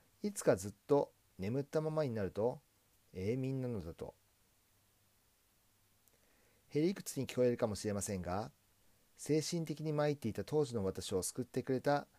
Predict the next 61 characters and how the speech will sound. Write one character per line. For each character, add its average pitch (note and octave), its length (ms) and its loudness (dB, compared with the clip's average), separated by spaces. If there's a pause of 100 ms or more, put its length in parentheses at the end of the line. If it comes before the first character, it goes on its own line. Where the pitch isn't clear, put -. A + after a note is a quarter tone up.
(260)
大 A#2+ 180 -4
切 D3 240 -6
な D3 120 0
考 B2 220 -2
え A#2+ 60 6
方 G#2+ 200 -2
で D#2+ 160 -2
す。 - 200 -10 (2750)
人 D#3 240 2
は D3 300 4 (260)
欲 B2 240 0
に G#3 100 2
目 D3 140 6
が B2 100 6
く A#2 100 -2
ら A#2 80 2
ん A#2 60 -2
で A2 80 0
い A2 80 0
る G#2+ 80 -4
か、 F#2 300 -2 (680)
そ - 180 -6
れ C#3+ 80 0
に D3+ 280 -4 (120)
覚 D3+ 260 -8
め A#2+ 60 -2
て - 300 -4 (460)
現 C3+ 260 -2
実 C#3+ 220 2
を - 20 6
直 D#3 220 -2
視 - 180 -8
し - 100 -10
て G2 280 2 (260)
不 - 220 -2
安 C#3+ 100 0
に D3 100 0
な C#3+ 160 2
る C3 80 2
か - 240 -4 (440)
と D3 80 0
い D3+ 100 2
う C#3+ 40 -2
こ D3 120 0
と A2+ 140 4
を C3 260 4 (340)
繰 G#2+ 120 -4
り C3 100 4
返 E3+ 160 2
し - 60 -8
て B2 100 -2
い A#2 60 0
る A#2 60 -2
の B2 100 -2
か C#3+ 100 -2
も E3+ 80 -2
し - 120 -4
れ F#2+ 60 2
ま F2 100 -2
せ F2 160 -4
ん。 - 100 -10